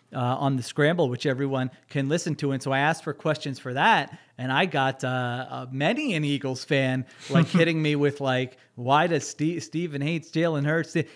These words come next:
Speaker 1: And then I looked at his rankings, and he was tenth, and I was like, <laughs> "That doesn't seem,
Speaker 2: Not too bad.
Speaker 1: that doesn't seem that bad to me." So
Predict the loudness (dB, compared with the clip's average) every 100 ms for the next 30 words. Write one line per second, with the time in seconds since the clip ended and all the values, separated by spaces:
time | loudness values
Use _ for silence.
0 | -8 -2 0 0 0 0 -4 0 -2 -2
1 | -4 -2 -2 -2 -4 -4 -2 -2 -2 -4
2 | -2 -2 0 0 -2 -12 -20 _ _ _
3 | _ 2 8 8 8 4 8 8 8 4
4 | 4 4 0 2 4 6 8 8 10 8
5 | 8 2 2 6 8 10 10 10 8 6
6 | 6 8 6